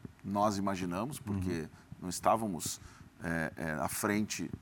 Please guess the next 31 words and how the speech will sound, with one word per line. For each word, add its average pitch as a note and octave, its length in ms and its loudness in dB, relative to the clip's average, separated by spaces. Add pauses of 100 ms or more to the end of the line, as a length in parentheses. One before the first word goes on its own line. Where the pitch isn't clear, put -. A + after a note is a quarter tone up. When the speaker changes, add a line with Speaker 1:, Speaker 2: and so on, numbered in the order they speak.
(500)
Speaker 1:
do F#2 120 -4
clube G2 300 2
ainda G#2 360 2
e G2+ 100 4
era G2 120 0
um G2 40 -2
processo F#2+ 540 -4
que - 360 -20
estava F2+ 200 0
se - 140 0
construindo. F#2+ 560 -2 (440)
E G2+ 80 -6
quando B2 240 6
o C#3+ 60 6
Miguel C3+ 300 8
chega, B2 680 6 (240)
é, F2 500 2
eu, F2+ 160 0 (320)
a E2+ 60 -4
gente G2 340 -2 (1160)
apostou B2 440 4
muito C#3+ 320 6
nisso, G#2+ 340 0
né? F2 140 -6 (320)
Entendeu G#2 400 4
que B2 140 -2
isso C3 320 4
era C3 200 6
o C3+ 40 2
momento, B2 540 0 (440)
ãh, G2+ 520 0